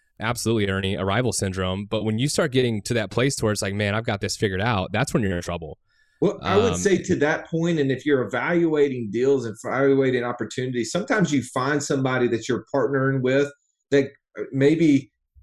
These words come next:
Speaker 2: y-, you've, you've evaluated the opportunity, you've done your education with it, and now you're investing maybe with that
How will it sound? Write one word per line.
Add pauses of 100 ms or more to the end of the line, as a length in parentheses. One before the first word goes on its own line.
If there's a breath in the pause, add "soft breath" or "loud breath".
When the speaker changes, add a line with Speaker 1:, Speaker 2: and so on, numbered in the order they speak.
(120)
Speaker 2:
y-,
you've,
you've (180)
evaluated
the
opportunity,
you've
done
your
education
with
it,
and
now
you're
investing
maybe
with
that